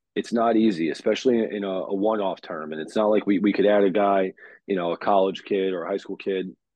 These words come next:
and, um, you know, break him in over the course of a season. With Sylvie, I, I think one of the reasons why it works so well is because we've known him for so long and he gets us.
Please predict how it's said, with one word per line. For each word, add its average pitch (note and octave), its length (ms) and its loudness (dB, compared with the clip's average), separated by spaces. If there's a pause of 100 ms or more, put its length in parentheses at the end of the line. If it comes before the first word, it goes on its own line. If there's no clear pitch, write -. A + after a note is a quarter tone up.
(400)
and, F2+ 420 -8
um, E2+ 500 -4 (100)
you G#2 80 -4
know, G2 100 0
break G2+ 300 0
him G2+ 80 0
in G2+ 80 2
over F2 160 0
the F2 80 -4
course - 320 -2
of F#2 60 -16
a - 40 -16
season. F#2 440 -2 (400)
With G2 200 0
Sylvie, A2 640 0 (160)
I, E2+ 180 -8
I G2+ 80 -10
think G2+ 200 -8
one G#2+ 100 -6
of G#2 40 -6
the G2+ 80 -4
reasons F#2+ 240 -6
why G2 320 -2
it F2+ 80 -6
works A2+ 260 0
so G#2+ 140 0
well F2+ 380 -4 (300)
is G2 160 -6
because G2+ 320 -6
we've G2+ 160 -2
known G#2+ 240 0
him G2+ 80 -4
for G#2+ 100 -6
so G#2+ 220 0
long G2+ 460 0 (220)
and F#2 500 -6
he F#2+ 140 -4
gets G2+ 320 0
us. G#2 360 -2